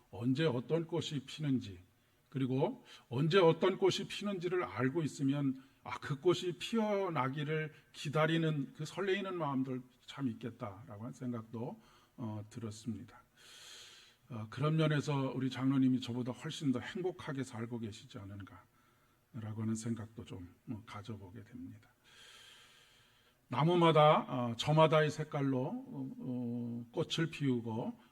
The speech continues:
열매를 맺어가고 있는, 어, 그런, 어, 또 가-, 형-, 형형색색으로 물들어가고 있는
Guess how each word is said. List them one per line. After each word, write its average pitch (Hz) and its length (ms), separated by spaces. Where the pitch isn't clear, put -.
열매를 131 480
맺어가고 113 540
있는, 110 360
어, 104 320
그런, 113 500
어, 110 360
또 123 480
가-, 143 200
형-, - 300
형형색색으로 165 840
물들어가고 117 640
있는 110 420